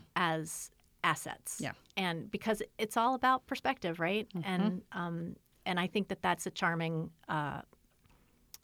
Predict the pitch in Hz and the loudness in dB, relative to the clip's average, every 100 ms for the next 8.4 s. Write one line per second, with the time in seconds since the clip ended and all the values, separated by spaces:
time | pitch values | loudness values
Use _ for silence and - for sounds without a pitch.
0 | _ _ - 208 - - - - - 196 | _ _ 2 4 4 0 -12 -10 -6 0
1 | 190 165 - - - 196 180 175 - 196 | 2 0 -8 -4 2 4 4 0 -2 -2
2 | 262 233 - 196 180 165 156 151 - - | -2 -2 4 4 4 2 0 -4 -12 0
3 | 226 240 156 143 - 180 175 165 156 156 | 6 6 4 0 2 4 4 0 2 0
4 | 156 - - - - - - - 160 156 | 0 -6 -20 -20 -20 -20 -6 0 0 2
5 | 165 160 160 175 160 156 160 - - - | 2 2 0 0 0 0 -2 -8 -6 -2
6 | 175 175 151 156 139 160 139 135 127 - | 0 -2 0 -2 -2 -4 -4 -4 -4 -8
7 | - - - - - _ 202 214 202 185 | -18 -20 -18 -20 -20 _ 2 4 4 4
8 | 180 165 165 175 | 4 6 4 2